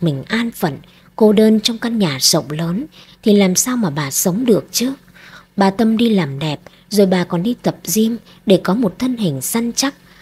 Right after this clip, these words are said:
Bà tới phòng tập, tranh thủ ngắm trai đẹp, bà đảo mắt nhìn xung quanh một vòng mà ngắm cho sướng con mắt. Các anh trai đẹp ở đây thường gọi bà Tâm là chị, bởi vì nhìn bà rất trẻ so với cái tuổi tứ tuần của mình. Có người còn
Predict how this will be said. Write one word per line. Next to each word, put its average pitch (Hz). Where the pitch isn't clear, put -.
Bà 175
tới 180
phòng 165
tập, 151
tranh 220
thủ 180
ngắm 147
trai 240
đẹp, 165
bà 202
đảo 170
mắt 202
nhìn 156
xung 254
quanh 247
một 170
vòng 143
mà 151
ngắm 160
cho 233
sướng 214
con 208
mắt. 254
Các 240
anh 208
trai 208
đẹp 160
ở 143
đây 208
thường 196
gọi 170
bà 160
Tâm 247
là 175
chị, 160
bởi 196
vì 190
nhìn 160
bà 147
rất 240
trẻ 151
so 220
với 247
cái 247
tuổi 147
tứ 180
tuần 151
của 160
mình. 139
Có 208
người 247
còn 165